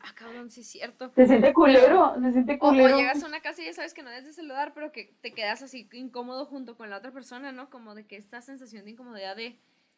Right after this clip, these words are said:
Speaker 1: de, "Ay, como que necesito acercarme". Pero es mero, mero cultural, güey, que es lo que me encanta,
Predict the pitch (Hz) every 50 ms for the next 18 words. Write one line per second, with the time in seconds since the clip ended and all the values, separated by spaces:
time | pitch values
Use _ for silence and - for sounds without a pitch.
0 | _ _ _ _ _ - 202 214 - - - 190 214 226 240 269 262 262 262 247
1 | 240 226 226 214 208 202 202 233 208 214 247 - 285 247 214 214 202 196 226 233
2 | _ _ _ _ _ _ - 285 262 262 254 262 277 285 285 320 - - _ 214
3 | 262 285 277 277 269 277 - - 415 403 - - 285 254 247 247 269 294 294 302
4 | 302 277 - 254 254 254 277 294 285 339 294 269 247 226 - 214 226 247 - 277
5 | 262 220 208